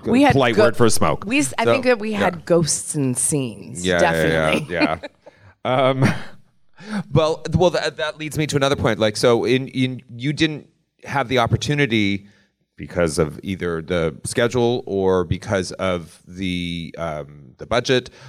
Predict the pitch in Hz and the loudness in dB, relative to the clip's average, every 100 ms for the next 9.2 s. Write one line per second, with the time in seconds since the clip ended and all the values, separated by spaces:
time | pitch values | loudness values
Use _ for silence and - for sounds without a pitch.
0 | - - 120 104 113 101 104 101 95 90 | -16 -4 0 2 2 0 0 2 0 0
1 | 80 - 120 92 110 110 104 104 101 95 | -4 -4 -2 -2 -2 -2 -2 2 4 2
2 | 92 95 90 101 92 90 - 120 101 123 | 0 0 0 0 -2 -4 -2 -2 2 2
3 | 196 139 98 107 - 101 90 85 95 101 | 4 2 0 -2 -2 -2 0 0 -4 -4
4 | - - - - _ - - 151 95 76 | -10 -20 -18 -18 _ -8 -2 0 -2 -4
5 | 73 71 73 - 73 85 82 113 135 147 | -12 -14 -14 -12 -6 -4 -2 -4 -2 0
6 | 135 120 117 - 113 117 110 82 98 117 | 2 2 0 -2 0 2 2 0 0 0
7 | 123 127 127 127 123 120 120 120 - _ | 0 0 -2 2 4 4 2 -2 -14 _
8 | _ _ - 131 131 131 131 139 131 131 | _ _ -4 0 2 2 2 2 2 0
9 | 143 | -6